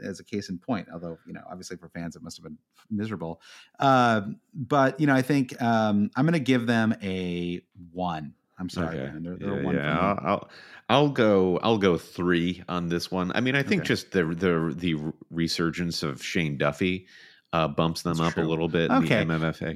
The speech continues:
Speaker 2: category.
Speaker 1: you're right. We hadn't talked about Duffy before we recorded, but I think, I think I'm gonna bump him up to a two, uh, based on Shane Duffy
Speaker 2: Okay.
Speaker 1: alone.
Speaker 2: Okay,
Speaker 1: Yeah, I
Speaker 2: yeah,
Speaker 1: think
Speaker 2: the
Speaker 1: that's,
Speaker 2: Brighton
Speaker 1: I think
Speaker 2: fans
Speaker 1: that's
Speaker 2: are
Speaker 1: smart.
Speaker 2: rejoicing at this point.
Speaker 1: Yeah, yeah. All right, let's move on to Burnley.
Speaker 2: <sighs> Jeez, I feel like
Speaker 1: Wow.
Speaker 2: we have, we're, we're,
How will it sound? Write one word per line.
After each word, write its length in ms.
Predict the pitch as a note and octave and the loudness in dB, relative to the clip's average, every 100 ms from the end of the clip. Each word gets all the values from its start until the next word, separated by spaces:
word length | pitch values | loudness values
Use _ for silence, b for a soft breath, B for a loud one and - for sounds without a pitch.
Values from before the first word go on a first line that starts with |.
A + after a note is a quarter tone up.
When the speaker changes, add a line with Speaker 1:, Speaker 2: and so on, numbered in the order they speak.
| - | -4
Speaker 2:
category. 520 | F#2 F#2 F#2 G#2 A2 | -4 -2 0 2 2
Speaker 1:
you're 140 | D#3+ E3 | 2 4
right. 200 | A2 G#2+ | 4 4
We 120 | D3+ | 2
hadn't 180 | F#3+ F#3 | 2 4
talked 300 | F3 E3 - | 4 4 2
about 260 | C3+ A#2+ | 0 2
Duffy 240 | B2+ B2+ A2 | 2 2 2
before 320 | G#2 A#2 G#2+ | -2 2 2
we 140 | G#2 | 2
recorded, 640 | F#2+ F#2+ - A2+ G2 F2+ E2+ | 0 -4 -4 -2 0 0 -2
but 80 | |
I 60 | G#2+ | -2
think, 280 | - B2+ - B B | 0 -2 -4 B B
I 60 | C#3+ | 4
think 180 | D3+ C#3+ | 4 6
I'm 120 | D#3 | 6
gonna 100 | D#3+ | 6
bump 200 | D3 D3 | 6 8
him 40 | C3 | 6
up 120 | A#2 | 6
to 100 | A#2 | 2
a 40 | |
two, 460 | G2+ - B2 A#2 - | 2 2 4 6 4
uh, 100 | A2 | 2
based 320 | A2 B2 A#2 | 2 2 2
on 340 | A2 G2+ F#2+ F#2+ | 4 4 2 -2
Shane 320 | - A2 F#2+ | 0 2 2
Duffy 260 | F2+ - E2+ | 2 0 -2
Speaker 2:
Okay. 60 | |
Speaker 1:
alone. 300 | D#2+ D#2 D2 | -2 -4 -2
Speaker 2:
Okay, 220 | D#2 - | -2 0
Speaker 1:
Yeah, 60 | C#2 | 0
I 20 | |
Speaker 2:
yeah, 60 | C#2+ C#2 | 2 0
Speaker 1:
think 100 | C#2 | 0
Speaker 2:
the 60 | |
Speaker 1:
that's, 80 | D#2 | 2
Speaker 2:
Brighton 240 | F2 E2 D#2+ | 2 2 2
Speaker 1:
I 20 | |
think 20 | F2 | 4
Speaker 2:
fans 140 | D#2+ D#2+ | 4 2
Speaker 1:
that's 80 | C#2 | 0
Speaker 2:
are 20 | |
Speaker 1:
smart. 140 | C#2+ | -2
Speaker 2:
rejoicing 560 | E2 E2 D#2 - C#2+ B1+ | 2 2 4 2 -2 -4
at 140 | - | -4
this 160 | A#1 - | -6 -4
point. 280 | - C2 C2+ _ _ F#2 | -4 -4 -6 _ _ -8
Speaker 1:
Yeah, 140 | D2+ - B B B | -8 -10 B B B
yeah. 60 | B | B
All 120 | F#3 G3 | 6 8
right, 240 | D3+ C3 | 8 6
let's 200 | E3 D#3+ | 2 4
move 160 | G3 F#3 | 6 6
on 240 | F3 D#3+ | 6 4
to 400 | - D#3 C#3+ C3+ | 2 4 6 6
Burnley. 1000 | A#2+ G2 A#2+ B2+ D3+ D#3 B2+ G2 F2 D#2+ | 2 -2 4 4 6 6 6 4 2 -2
Speaker 2:
<sighs> 260 | D#2 C#2 B1 | -6 -10 -12
Jeez, 440 | - D2 D#2+ - F#2 | -10 -2 -2 -2 -2
I 120 | G#2 | 2
feel 80 | G2 | 2
like 80 | F#2+ | 4
Speaker 1:
Wow. 40 | |
Speaker 2:
we 80 | F#2 | 4
have, 80 | |
we're, 60 | |
we're, 40 | - | 6